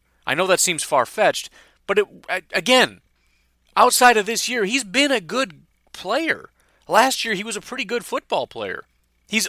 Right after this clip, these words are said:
always hurt, but hurt is, has been his biggest problem, not talent. Again, if, if you extrapolate out sixteen games at every season, he's a double-digit sack guy just about every year.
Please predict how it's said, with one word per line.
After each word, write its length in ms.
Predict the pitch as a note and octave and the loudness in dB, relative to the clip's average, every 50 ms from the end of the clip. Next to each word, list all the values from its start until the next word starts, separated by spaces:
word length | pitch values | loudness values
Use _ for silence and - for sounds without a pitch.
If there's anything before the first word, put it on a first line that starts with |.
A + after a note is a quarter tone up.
| - | 0
always 540 | - G3+ A3 A3+ A3+ A3+ G#3 G#3 G3+ F#3+ - | 4 6 6 6 6 4 4 2 2 0 0
hurt, 240 | - - A3+ G#3+ - | 0 0 0 0 0
but 140 | F3 D3 - | -2 -6 -8
hurt 300 | - - B3+ D4 D4 - | -4 -2 -2 -2 -2 -4
is, 220 | - E3 C3+ C#3 C#3+ C3 - - | -4 -4 -4 -4 -6 -8 -6 -4
has 200 | D#3+ D#3 C#3+ C3 | -2 -2 -2 -2
been 180 | B2+ D#3+ D#3 | -4 -4 -4
his 100 | D3 C3+ | -4 -6
biggest 300 | B2+ C3+ D3 B2+ B2 - | -6 -4 -4 -4 -4 -6
problem, 340 | - - G#3+ G#3 F3+ D3 C3+ | -4 -4 -2 -2 -2 -4 -4
not 200 | F3+ A3+ A#3+ - | -2 -2 -2 -2
talent. 560 | - - - C#3 D#3+ F3 D3 A2 G#2+ A#2+ - _ _ _ _ _ _ _ _ | -4 0 2 2 2 2 0 -4 -8 -12 -18 _ _ _ _ _ _ _ _
Again, 240 | - D3+ G3 A#3 G#3+ | -6 0 0 0 0
if, 120 | E3+ - D#3+ | 0 -2 -2
if 160 | D#3+ D#3+ D#3 | -6 -6 -6
you 280 | E3 G#3+ B3+ C4 A3 | -8 -8 -8 -8 -6
extrapolate 800 | F#3+ D3+ - - - - - G#3 G#3+ G#3 G3 - F#3+ F3+ F3+ F3+ F3 | -6 -4 -2 -2 -2 -2 0 2 2 2 2 2 -2 -2 0 2 4
out 240 | F#3 F#3 E3 C#3 - _ - | 4 4 4 2 0 _ -4
sixteen 540 | - - - G#3+ - - - - G#3+ G3 | -2 -2 -2 -2 -4 -4 -4 -4 -6 -6
games 340 | F3+ D3+ E3+ F3 F3 E3 C#3 | -4 -4 -2 -2 -2 -2 -4
at 80 | C3+ C3 | -2 -2
every 200 | D#3+ D#3 D3 - | -2 -2 -4 -6
season, 320 | - F3 F3+ D#3+ B2+ A2+ | -6 -6 -8 -8 -8 -8
he's 120 | B2+ F#3 G3+ | -10 -8 -8
a 60 | G#3+ | -6
double-digit 580 | F3 F3 F#3+ F#3+ G3 F3+ F3 F3 E3 D#3 C#3+ | -2 -2 -2 -2 -2 -4 -6 -6 -6 -8 -8
sack 300 | - - G#3 G3+ G3 - | -6 -4 -2 -2 -2 0
guy 140 | - D3 C#3 | 0 -2 -2
just 160 | C#3 C#3 - | -2 -6 -12
about 220 | - - C#3 C#3 B2+ | -8 -6 -6 -4 -4
every 220 | B2+ A#2+ B2 A#2+ | -4 -6 -8 -12
year. 440 | A#2 C#3 F3 A3 A#3 F#3+ - - - | -14 -12 -12 -10 -10 -10 -10 -12 -16